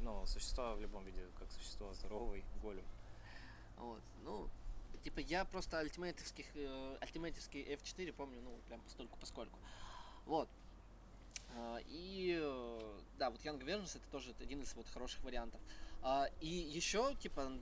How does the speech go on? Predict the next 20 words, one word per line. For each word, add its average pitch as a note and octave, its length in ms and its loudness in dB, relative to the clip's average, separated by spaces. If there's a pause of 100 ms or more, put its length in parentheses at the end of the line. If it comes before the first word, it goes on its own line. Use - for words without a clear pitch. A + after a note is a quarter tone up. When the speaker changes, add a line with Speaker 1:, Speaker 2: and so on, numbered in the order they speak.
Speaker 2:
для D3 160 8
разнообразия D#3+ 520 4
поговорим C#3 380 2
ещё C#3 180 2
про C3 260 4
немейнстримную B2+ 960 2
супергероику. C#3 760 2 (300)
Одна D3 340 6
из C#3+ 100 4
последних D3+ 400 4
таких - 240 -2
подростковых C#3 500 0
серий, C#3+ 240 4
которая B2 320 2
мне, A#2+ 540 2
в - 60 -6
принципе, C3 340 -4
понравилась, D#3+ 540 2
это D#3 260 -2
были B2+ 640 0